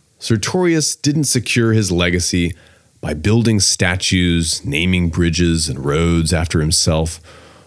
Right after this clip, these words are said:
or by trying to end with some last glorious hurrah like Marius,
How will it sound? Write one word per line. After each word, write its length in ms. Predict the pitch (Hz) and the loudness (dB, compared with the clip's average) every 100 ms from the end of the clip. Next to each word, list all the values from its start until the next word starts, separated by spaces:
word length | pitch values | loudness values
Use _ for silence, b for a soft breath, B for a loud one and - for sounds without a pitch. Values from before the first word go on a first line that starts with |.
| B | B
or 160 | 175 180 | -2 0
by 400 | 160 143 113 80 - _ | 0 0 0 -4 -14 _
trying 300 | - 101 107 | -6 -2 0
to 140 | 90 92 | 0 0
end 200 | 98 87 | 0 0
with 120 | 82 | -2
some 200 | 98 87 | 0 0
last 460 | 76 85 90 - | 0 0 -2 -6
glorious 460 | - - 90 85 85 | -6 -2 0 0 -2
hurrah 420 | 80 76 76 82 | -2 -2 0 0
like 320 | 85 76 - | -2 -4 -8
Marius, 580 | 87 76 80 85 110 - | -4 -2 0 0 0 -4